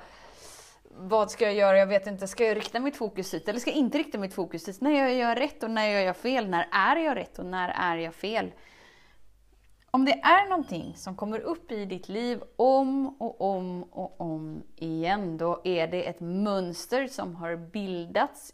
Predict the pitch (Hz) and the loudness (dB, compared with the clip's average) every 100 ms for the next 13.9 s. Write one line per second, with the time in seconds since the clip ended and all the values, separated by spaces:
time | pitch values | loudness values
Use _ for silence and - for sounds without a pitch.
0 | - 240 269 269 202 196 196 180 175 170 | -6 -4 -4 -2 -4 -2 -2 -4 -4 -10
1 | 175 196 180 175 - - - _ 185 190 | -2 0 0 -4 -10 -18 -20 _ -6 -2
2 | 226 240 202 175 170 170 170 170 165 170 | 0 2 0 -2 -4 -2 2 2 2 -2
3 | 202 220 180 190 185 180 196 185 170 - | -4 -6 -8 -10 -10 -8 -6 -6 -6 -4
4 | 180 170 - - 196 175 - 180 - _ | -4 -4 -8 -2 0 0 -2 -8 -8 _
5 | - 247 220 190 175 214 233 208 165 - | -4 -2 0 -2 -4 -4 -2 -2 -4 -6
6 | 190 _ - - - - - _ 202 208 | -16 _ -20 -20 -20 -20 -20 _ -6 -2
7 | 220 220 202 185 180 170 175 190 180 175 | 4 4 4 0 -4 -8 -2 2 4 4
8 | 175 190 226 240 226 196 180 190 180 185 | 4 2 0 -2 -4 -4 -2 -2 0 2
9 | 185 180 - 185 - 180 175 - - 208 | 2 -2 -6 -6 -2 0 -2 -6 -4 -2
10 | 185 - - 202 185 185 208 196 175 175 | -2 -6 -6 -4 -2 -2 2 4 4 2
11 | 180 185 262 247 - 185 180 185 170 180 | 0 -2 -4 -6 -6 -6 -4 -6 -6 -4
12 | 190 180 196 190 175 170 175 170 190 208 | -4 -2 -4 -6 -6 -4 -4 -4 -6 -2
13 | 185 175 196 - 175 190 180 175 | -2 -4 -8 -10 -10 -6 -6 -6